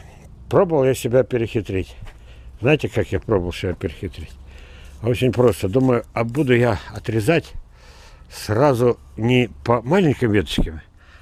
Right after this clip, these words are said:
а заметьте, сразу раз ветку вот такую, метра полтора, а на ней там, допустим, тридцать-пятьдесят веточек. И сразу их, а сделаю одну общую рану. Вот одна общая рана. Вон одна общая рана. Вот.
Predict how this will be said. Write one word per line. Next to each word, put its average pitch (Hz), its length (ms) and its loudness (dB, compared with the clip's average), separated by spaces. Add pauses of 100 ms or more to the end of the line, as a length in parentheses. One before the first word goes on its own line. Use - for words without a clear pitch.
(100)
а 107 140 -4
заметьте, 135 480 -2
сразу 127 360 -8
раз 165 240 -8 (800)
ветку 110 380 -6
вот 101 140 -8
такую, 90 340 -10 (640)
метра 113 380 -6
полтора, 156 420 0
а 117 140 -2
на 123 100 -6
ней 160 180 -4
там, 131 240 -4
допустим, 123 500 -8 (180)
тридцать-пятьдесят 131 720 -6
веточек. 98 360 -8
И 120 60 -10
сразу 147 400 -4
их, 143 160 -4 (680)
а 120 100 -2
сделаю 156 360 2
одну 156 220 0
общую 110 320 -2
рану. 92 220 -6
Вот 107 220 -6
одна 95 240 -8
общая 87 260 -12
рана. 101 300 -6 (640)
Вон - 160 0
одна - 220 4
общая - 280 -2
рана. 117 280 2 (920)
Вот. 98 320 0